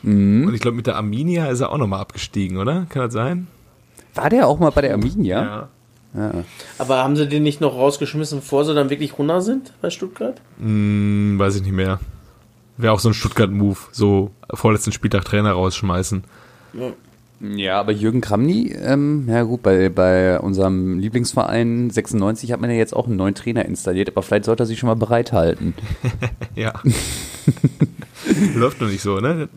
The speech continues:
Speaker 2: Jetzt alles verloren,
Speaker 1: Ah.
Speaker 2: oder?
Speaker 1: Nee, ein Spiel haben sie, glaub ich, gewonnen,
Speaker 2: Ja.
Speaker 1: tatsächlich.
Speaker 3: Ein Heimspiel gewonnen, das erste Heimspiel jetzt gewonnen.
Speaker 1: Ja,
Speaker 3: Letzte
Speaker 1: krass,
Speaker 3: Woche, glaub ich.
Speaker 1: ey.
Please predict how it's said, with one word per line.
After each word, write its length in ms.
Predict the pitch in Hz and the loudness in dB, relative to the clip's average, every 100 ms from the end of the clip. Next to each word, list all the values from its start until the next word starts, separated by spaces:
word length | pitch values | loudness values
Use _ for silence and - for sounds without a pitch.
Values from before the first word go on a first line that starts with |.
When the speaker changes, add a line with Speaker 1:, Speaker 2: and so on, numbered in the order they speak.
| - | -14
Speaker 2:
Jetzt 200 | - 110 | -10 -6
alles 220 | - 117 - | -4 -4 0
verloren, 380 | 113 117 151 185 | 2 4 2 2
Speaker 1:
Ah. 40 | |
Speaker 2:
oder? 440 | 120 110 107 101 92 - - - - | 2 2 2 0 -6 -14 -20 -20 -2
Speaker 1:
Nee, 180 | 107 113 | 4 4
ein 160 | 101 117 | 4 2
Spiel 160 | - | 2
haben 100 | 120 | 2
sie, 60 | 110 | 2
glaub 140 | 113 | 0
ich, 80 | 110 | 2
gewonnen, 300 | 104 101 95 | 0 0 0
Speaker 2:
Ja. 60 | - | -4
Speaker 1:
tatsächlich. 420 | 104 87 95 85 - - - | -4 -4 -4 -4 -6 -20 -10
Speaker 3:
Ein 240 | 139 139 127 | -2 -2 2
Heimspiel 420 | 165 202 - 127 | 0 0 -2 0
gewonnen, 280 | 120 107 110 | 0 0 -2
das 80 | |
erste 260 | - 143 - | -2 -2 -2
Heimspiel 300 | 147 160 123 | -4 -4 -6
jetzt 180 | 101 - | -8 -8
gewonnen. 320 | 110 87 87 - | -10 -8 -10 -8
Speaker 1:
Ja, 200 | 92 82 | -6 -6
Speaker 3:
Letzte 180 | 87 113 | -8 -8
Speaker 1:
krass, 340 | 107 90 85 | -6 -6 -6
Speaker 3:
Woche, 80 | 87 | -8
glaub 100 | 87 | -8
ich. 60 | |
Speaker 1:
ey. 80 | 62 | -10